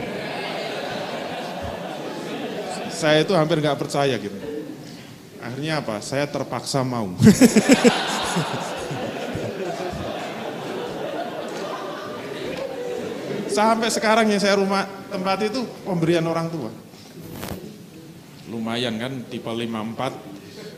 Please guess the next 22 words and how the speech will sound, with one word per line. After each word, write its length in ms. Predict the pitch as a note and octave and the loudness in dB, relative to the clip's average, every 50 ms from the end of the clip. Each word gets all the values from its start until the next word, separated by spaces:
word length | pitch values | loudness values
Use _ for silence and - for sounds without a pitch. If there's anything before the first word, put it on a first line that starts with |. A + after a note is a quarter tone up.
| - - - | -16 -14 -10
tanahnya 400 | G2 G#2 G#2+ G#2+ A2 A#2 A#2+ A#2 | -8 -6 -6 -4 -4 -4 -4 -4
seratus 400 | A#2 G#2+ A2+ G#2+ G#2+ A2+ - A#2+ | -4 -4 -4 -4 -4 -4 -6 -6
lima 160 | A#2 A2+ A2 G#2+ | -4 -4 -4 -4
puluh 160 | A2 A2 G#2+ A2 | -6 -6 -6 -6
meter. 320 | G#2 G2+ G2 - - - - - - - - - - - - - - - - - | -8 -8 -10 -10 -12 -14 -14 -16 -18 -18 -18 -20 -20 -20 -20 -18 -16 -16 -12 -8
Tapi 240 | D#3 B2 - F3 F#3+ | -6 -6 -4 -2 -2
agak 240 | - - D#3 B2 - | -2 -2 -2 -2 0
jauh 240 | D#3+ D#3 F3 F#3 - | 2 4 4 4 4
dari 240 | - C#3 - C#3 C3+ | 4 2 2 2 0
U 80 | C3+ | 0
G 160 | - C#3+ C#3+ | 0 0 2
M. 320 | B2 C3 A#2 A2 A2 G#2+ - | 4 4 2 0 -2 -6 -6
Saya 160 | - D3 E3+ | -4 -2 0
kan 160 | F3 F3+ F3+ | 0 0 0
belum 240 | F3 F3 D#3 C#3+ C#3+ | 0 0 0 0 0
lulus 320 | C#3 C3+ B2 C3 C3 C3 | 0 -2 0 0 0 -2
itu. 240 | B2 A2 F2 E2+ - - - - - - - - - - - - - - | -2 -4 -4 -6 -10 -14 -16 -20 -20 -20 -20 -20 -20 -20 -18 -18 -16 -10
Lahir 320 | - B2+ A2+ B2 D3 D#3+ | -6 -4 0 2 4 6
anak 240 | E3 D3+ D#3+ D#3+ - | 6 6 4 2 4
saya 240 | - F3 F3+ G3 F#3 | 6 8 8 8 8
yang 160 | F3 F3 E3 | 6 4 2
pertama, 480 | E3 E3 F3 E3+ E3+ D#3 C3+ A#2+ B2+ | 0 0 2 2 2 2 0 -2 -4